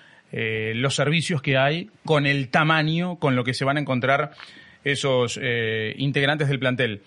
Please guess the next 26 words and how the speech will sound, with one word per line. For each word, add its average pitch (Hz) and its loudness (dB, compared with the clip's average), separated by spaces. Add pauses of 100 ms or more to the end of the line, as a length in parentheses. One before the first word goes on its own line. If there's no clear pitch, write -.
(240)
Pero 135 0
es 139 -2
una 165 2
muy 175 -2
buena 170 0
noticia 151 0
la 135 4
que 123 0
acabas 127 2
de 139 0
tirar 139 0
de 135 -2
cara 160 2
al 180 0
futuro, 139 -2
¿no? 135 -2
De 120 -4
cara 135 4
a 131 4
esa 131 -2
Copa 131 0
del 120 2
Mundo 131 0
que 120 -2
se 120 -6
viene 131 0